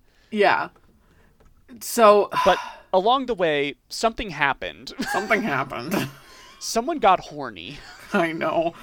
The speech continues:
Speaker 1: We'll get there. Because the really weird thing is, like you said, he's canonically thirteen. Because, like, okay, for, like, the, for the folks back home, Jeff the Killer, canonically speaking, agreed upon, is supposed to be, like,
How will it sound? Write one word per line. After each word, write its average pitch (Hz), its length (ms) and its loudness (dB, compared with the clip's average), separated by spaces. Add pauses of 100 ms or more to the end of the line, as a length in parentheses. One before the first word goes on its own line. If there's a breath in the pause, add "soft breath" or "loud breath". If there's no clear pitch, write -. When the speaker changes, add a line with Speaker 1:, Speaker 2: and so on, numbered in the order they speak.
(120)
Speaker 1:
We'll 247 160 -2
get 220 240 -6
there. 127 360 0 (460 loud breath)
Because 233 300 2
the 240 120 -2
really 254 640 0
weird 202 460 2
thing 151 380 -4
is, 151 180 -4
like 170 200 2
you 175 80 -2
said, 156 280 0 (160 loud breath)
he's - 180 -8
canonically 233 800 2
thirteen. 156 920 -4 (360 soft breath)
Because, 214 260 2
like, - 160 6
okay, 185 320 4
for, - 120 -6
like, 160 140 0
the, 170 100 -8 (120)
for - 120 -4
the 175 100 2
folks 185 220 0
back 165 200 0
home, 143 320 0 (1000 soft breath)
Jeff 180 320 0
the 202 100 2
Killer, 143 640 0 (380)
canonically 180 800 0
speaking, 143 520 -6
agreed 151 340 -8
upon, 135 400 -2
is 139 220 -8
supposed - 460 -4
to 175 60 2
be, 147 520 -8
like, 135 440 -2